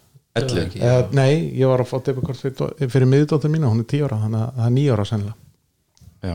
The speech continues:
Speaker 3: Fyrir debitkortareikning.
Speaker 1: Mér finnst þetta svolítið óþægilegt að, að sjá þetta
Speaker 3: Já.
Speaker 1: eins og við töluðum um,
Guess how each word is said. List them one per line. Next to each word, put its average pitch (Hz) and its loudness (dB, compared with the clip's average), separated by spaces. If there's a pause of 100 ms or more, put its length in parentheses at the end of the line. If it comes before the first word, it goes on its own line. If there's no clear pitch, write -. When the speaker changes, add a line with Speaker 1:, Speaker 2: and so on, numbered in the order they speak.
Speaker 3:
Fyrir 120 -2
debitkortareikning. 110 -2 (480)
Speaker 1:
Mér 110 2
finnst 139 0
þetta 135 0
svolítið 123 -4 (720)
óþægilegt 107 0
að, 101 2
að - -4
sjá 101 0
þetta 95 2
Speaker 3:
Já. 101 2
Speaker 1:
eins 104 -2
og 101 0
við 104 -2
töluðum 101 0
um, 113 -4